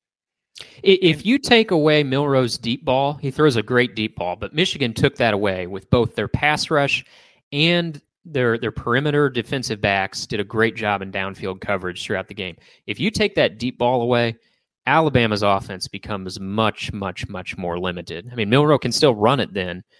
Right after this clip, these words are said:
Speaker 1: but he's usually not gonna dink his, dunk his way <laughs> down the field, you know, with short passes like Bryce Young could do.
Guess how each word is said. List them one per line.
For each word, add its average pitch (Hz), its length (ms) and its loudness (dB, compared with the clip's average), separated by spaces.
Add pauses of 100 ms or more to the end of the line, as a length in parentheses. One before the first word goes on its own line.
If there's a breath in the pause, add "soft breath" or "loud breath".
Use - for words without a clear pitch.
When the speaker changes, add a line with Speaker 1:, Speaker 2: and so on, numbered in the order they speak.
(520)
Speaker 1:
but 117 160 2 (320)
he's 165 340 -2
usually 185 240 2
not 143 180 2
gonna 107 140 -2
dink 120 300 -2
his, 101 140 -6
dunk 107 380 -2
his 92 160 -10
way 104 140 0
<laughs> - 0 -
down 123 280 2
the 95 60 -4
field, 107 460 2 (280 soft breath)
you 120 80 0
know, 104 60 2
with 98 120 0
short 117 280 0
passes 117 520 -2
like 95 180 -6
Bryce 101 280 0
Young 156 200 0
could 98 160 -12
do. 90 200 -6